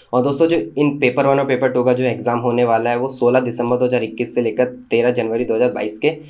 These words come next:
बीच में conduct होगा, और इन dates को आप याद रख लेगा। और अगर आप इस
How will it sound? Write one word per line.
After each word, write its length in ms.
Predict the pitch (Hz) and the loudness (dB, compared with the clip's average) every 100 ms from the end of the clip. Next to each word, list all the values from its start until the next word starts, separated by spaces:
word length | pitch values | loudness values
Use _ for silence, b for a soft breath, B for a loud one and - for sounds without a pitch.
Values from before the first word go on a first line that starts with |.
| B B - | B B -8
बीच 220 | 113 120 139 | -2 -2 0
में 260 | 165 165 | 0 0
conduct 420 | 120 113 113 113 | -2 0 0 -2
होगा, 360 | 123 123 156 - | 0 2 0 0
और 180 | 120 - 120 | -4 -4 -4
इन 140 | 120 | -2
dates 220 | 117 110 | -2 -2
को 80 | 117 | -2
आप 120 | 113 | 0
याद 180 | 113 110 | 0 -2
रख 140 | 113 | -2
लेगा। 180 | 120 123 | 0 0
और 200 | 135 120 | 0 -2
अगर 220 | 113 123 | 0 2
आप 220 | 120 120 - - b b b b b _ _ _ _ _ - | 2 0 -4 -20 b b b b b _ _ _ _ _ -4
इस 400 | 190 - - - | -4 -4 -12 -14